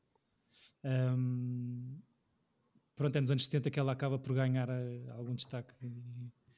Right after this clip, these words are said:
relevância internacional. Ahm, este filme tem quatro nomeações ao Oscar, o que para mim é uma grande surpresa. Não ganha nenhum deles, <laughs> mas tem quatro nomeações.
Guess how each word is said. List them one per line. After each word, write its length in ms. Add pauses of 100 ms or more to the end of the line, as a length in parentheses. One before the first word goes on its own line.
(280)
relevância 380
internacional. 760 (1120)
Ahm, 1000
este 220
filme 160
tem 100
quatro 220
nomeações 360
ao 100
Oscar, 340 (400)
o 80
que 120
para 200
mim 380
é 80
uma 160
grande 240
surpresa. 520 (640)
Não 140
ganha 200
nenhum 180
deles, 320
<laughs> 40
mas 200
tem 120
quatro 220
nomeações. 400